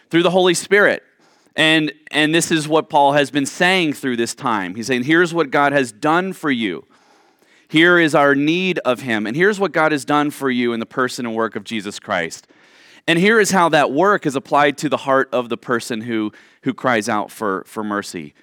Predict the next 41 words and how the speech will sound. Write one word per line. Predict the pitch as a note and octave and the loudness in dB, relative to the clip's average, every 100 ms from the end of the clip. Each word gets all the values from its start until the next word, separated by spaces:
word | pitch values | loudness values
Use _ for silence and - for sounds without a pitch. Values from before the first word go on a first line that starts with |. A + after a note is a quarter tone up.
| _ | _
It | - | -2
is | C3+ - | -2 -2
through | C3 C3 | -4 -2
the | C3+ | -2
work | A2 A2 | -2 -2
of | A#2 | -4
the | A2+ | -4
Holy | B2+ A2+ | -6 -6
Spirit. | - D3 C3+ - | -6 -4 -2 -2
And | B2+ C3+ | -6 -4
when | F3+ F#3+ | -4 -4
the | |
Holy | E3+ F3 E3 | -2 0 0
Spirit | - F3 E3 - | -2 0 0 0
comes | E3+ F3 D#3+ | -6 -6 -8
into | D#3+ E3 | -6 -6
a | |
person's | C#3 D#3 D3 D3 C3+ | -4 -4 -4 -6 -4
life, | C#3 C#3+ C#3 - - - - | -2 -2 -2 -12 -20 -10 0
that | E3+ - | 0 0
person | E3 D#3+ - D3 | 0 0 0 -2
is | B2+ - | -2 -4
transformed | - D#3 D#3 - D3 C#3+ D3 | -4 -2 -2 -6 -4 -2 -2
from | C#3+ | -4
the | B2+ C3+ | -2 -2
inside | D#3 C#3+ C3+ B2+ | -2 -4 -2 0
out, | B2 A2+ - | 0 0 -4
from | - C3+ C3 | -4 -2 0
one, | C#3 D#3 E3 D#3 - - - _ | 0 0 0 -4 -14 -20 -20 _
from | _ C#3+ C#3 | _ -2 0
one | D#3+ E3+ | 0 -2
place | - D3+ D3 | -2 0 0
to | - | -2
the | C#3+ | -2
next. | B2+ G#2 F#2+ - - _ _ _ _ _ _ _ | -2 -4 -6 -12 -16 _ _ _ _ _ _ _
It's | C#3 D3 | -6 0
a | C#3+ | 0
radical | A#2+ C3 F#3+ F#3+ F3+ F3 D3 | 0 0 2 2 2 0 0
work | C#3 B2+ B2 | 2 0 -2
of | A2+ | -8
transformation. | - B2 A2+ - G#2+ F2+ - D#2 | -4 -4 -4 -6 -4 -4 -6 -14